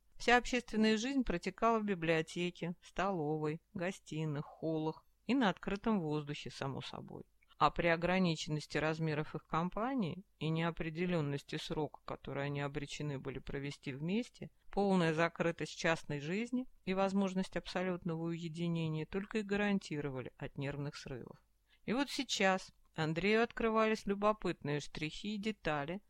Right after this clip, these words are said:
дающие психологу пищу для размышлений. Конечно, его открытия не относились к Шульгину или Левашову, которых Андрей знал с детства, но о Берестине, Воронцове, Наталье Андреевне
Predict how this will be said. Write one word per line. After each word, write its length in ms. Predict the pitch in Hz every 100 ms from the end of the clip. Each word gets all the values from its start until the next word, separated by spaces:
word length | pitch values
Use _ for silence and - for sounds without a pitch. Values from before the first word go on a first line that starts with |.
| - - _
дающие 540 | - 170 196 226 - 220
психологу 720 | - 165 - 202 214 170 156
пищу 380 | - 196 -
для 180 | 165 175
размышлений. 800 | 170 170 170 - 151 123 123 151 - _ _ _ - _
Конечно, 440 | - 160 220 285 285
его 260 | 269 254
открытия 560 | 240 - 247 233 - 226
не 120 | 220
относились 760 | 226 220 220 220 - 185 143 -
к 60 |
Шульгину 600 | - 160 143 151 160 170
или 80 | 175
Левашову, 640 | 180 185 190 - 156 123 - _ - -
которых 420 | 143 143 151 -
Андрей 380 | 147 143 180 190
знал 260 | 160 165
с 60 | 160
детства, 580 | 151 135 - - - - _ - _ -
но 160 | 156
о 80 | 156
Берестине, 880 | 156 165 160 - 170 180 208 247 277 _
Воронцове, 960 | - 156 170 170 175 - 190 226 240 240 - -
Наталье 580 | 170 165 175 165 165
Андреевне 680 | 160 156 160 180 208 220 240